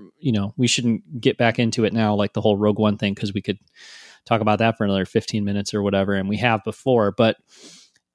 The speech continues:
I don't mind Vader showing up in Rogue One, and I don't hate that scene either, but the problems I do have with that scene are about the tone and the execution of it,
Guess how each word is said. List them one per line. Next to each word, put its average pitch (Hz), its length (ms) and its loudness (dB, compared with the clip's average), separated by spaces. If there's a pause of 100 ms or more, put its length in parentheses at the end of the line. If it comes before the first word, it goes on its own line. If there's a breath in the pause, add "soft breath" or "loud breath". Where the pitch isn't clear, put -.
(160)
I 147 120 2
don't 214 220 0
mind 127 440 2
Vader 113 280 2
showing 113 320 0
up 113 200 0
in 113 140 -2
Rogue 110 220 0
One, 113 240 2
and 110 100 0
I 131 60 4
don't 135 140 0
hate 135 160 2
that 110 180 0
scene 110 200 -2
either, 101 380 -2 (100)
but 117 300 2 (440 soft breath)
the 113 80 2
problems 143 360 2
I 117 60 4
do 123 180 2
have 123 200 2
with 117 120 0
that 110 180 0
scene 113 300 0
are 113 420 0
about 113 380 0
the 110 100 -6
tone 120 400 2
and 113 140 0
the 110 80 0
execution 117 560 0
of 107 120 -2
it, 104 140 -4